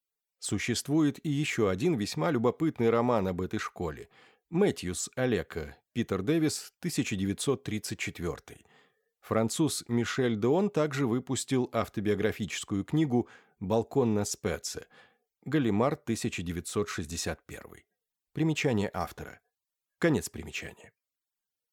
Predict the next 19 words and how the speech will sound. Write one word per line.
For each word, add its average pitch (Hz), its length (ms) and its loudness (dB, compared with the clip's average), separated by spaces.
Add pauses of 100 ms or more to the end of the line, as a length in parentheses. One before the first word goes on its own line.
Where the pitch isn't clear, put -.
(180)
Знаменитый 139 720 2
миллионер, 156 600 4
купивший 107 680 -2
участок 101 600 -4
острова, 101 460 0 (440)
не 165 220 4
имеет 175 320 4
никакого 151 480 2
отношения 117 680 2
к - 100 -10
моему, 139 680 2
вымышленному. 101 880 -4 (480)
Господин 104 720 0
Ниархас 113 680 0 (320)
появился 175 500 0
на 127 140 2
Спеце 113 600 0
гораздо 110 420 0
позже. - 480 -10